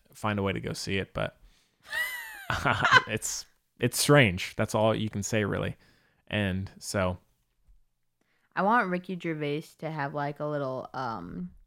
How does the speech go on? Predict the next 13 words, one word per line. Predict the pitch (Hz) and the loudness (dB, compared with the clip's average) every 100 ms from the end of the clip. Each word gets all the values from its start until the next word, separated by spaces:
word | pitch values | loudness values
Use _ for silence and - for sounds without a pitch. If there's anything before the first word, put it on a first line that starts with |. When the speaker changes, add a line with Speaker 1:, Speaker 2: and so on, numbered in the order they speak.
| - _ _ _ _ | -16 _ _ _ _
Speaker 2:
brainstorm | 147 139 147 - - 80 | -8 -6 -8 -10 -12 -12
with | - 156 - _ | -14 -16 -20 _
them. | - - 185 180 _ _ _ _ - - - - | -20 -18 -16 -16 _ _ _ _ -20 -20 -20 -6
Speaker 1:
That'd | - | 2
be | 196 - | 4 4
good. | 92 - - - - | 0 -2 -16 -20 -10
Speaker 2:
And | 151 131 | -8 -6
then | 80 110 160 _ - | -6 -8 -16 _ -20
let | - 170 | -20 -20
them | - - 170 _ _ _ - | -20 -20 -20 _ _ _ -2
do | 110 | 0
Speaker 1:
Yeah. | |
Speaker 2:
their | 92 | 0